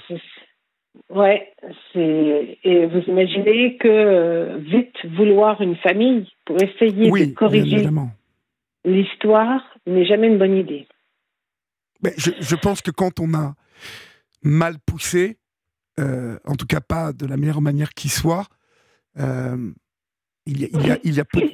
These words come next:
Speaker 2: il y a peu de chance, à moins que, à moins de tomber,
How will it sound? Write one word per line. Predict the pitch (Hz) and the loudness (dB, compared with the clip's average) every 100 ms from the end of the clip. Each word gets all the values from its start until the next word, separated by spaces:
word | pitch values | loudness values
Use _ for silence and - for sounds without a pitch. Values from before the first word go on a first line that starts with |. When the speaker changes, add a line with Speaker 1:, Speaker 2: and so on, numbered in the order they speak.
| - 285 | -6 -8
Speaker 2:
il | 139 | -4
y | |
a | 147 | -4
peu | - 196 | 0 -2
de | 175 | 0
chance, | 165 - 185 196 - - _ - | -2 0 0 -2 -8 -18 _ -8
à | |
moins | 156 175 185 180 | -6 -4 -4 -8
que, | - 147 135 _ _ _ | -8 -10 -10 _ _ _
à | - | -6
moins | 151 170 | -4 -4
de | 143 | -6
tomber, | - 160 156 170 165 | -4 -4 0 -2 -2